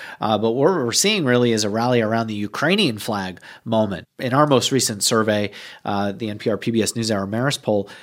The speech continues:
you know, President Biden got a bump in his approval ratings overall. It got a bump in his approval ratings for his handling of Ukraine.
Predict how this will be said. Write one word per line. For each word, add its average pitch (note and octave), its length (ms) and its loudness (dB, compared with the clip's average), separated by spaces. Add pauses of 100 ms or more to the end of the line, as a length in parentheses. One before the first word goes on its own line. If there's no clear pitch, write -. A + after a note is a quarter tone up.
(140)
you C#3 200 -4
know, - 40 -8
President A#2+ 380 0
Biden C3 320 2
got C3 160 4
a C3+ 60 6
bump C3+ 400 0 (100)
in C3 140 -4
his C3 180 0
approval C#3 320 0
ratings C#3 480 2
overall. C3 680 2 (220)
It - 80 -4
got A2+ 180 4
a A2 40 4
bump A2+ 240 2
in A#2 80 -4
his G#2+ 140 0
approval A#2 360 0
ratings G#2+ 340 0
for A2 120 -4
his G2 100 -4
handling C3 600 -4 (240)
of B2 140 0
Ukraine. D#3+ 580 -2